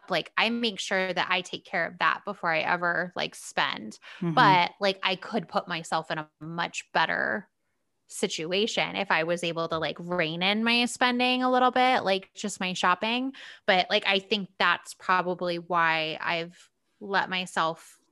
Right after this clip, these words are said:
Speaker 1: get away with doing it for so long, is because I don't wanna have that restrictive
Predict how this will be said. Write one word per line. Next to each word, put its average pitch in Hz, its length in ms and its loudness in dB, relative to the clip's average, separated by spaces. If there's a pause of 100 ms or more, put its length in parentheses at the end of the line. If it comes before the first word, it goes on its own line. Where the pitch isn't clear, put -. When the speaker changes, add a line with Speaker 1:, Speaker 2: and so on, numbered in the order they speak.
(120)
Speaker 1:
get 196 140 2
away 170 460 0
with 165 260 -2
doing 170 340 -2
it - 140 -2
for 190 140 0
so 156 240 0 (160)
long, 170 640 -2 (300)
is 175 180 -2
because 170 720 -4 (120)
I 185 220 -2
don't 175 220 2
wanna 180 180 0
have 170 300 2
that 165 160 2
restrictive 165 920 -2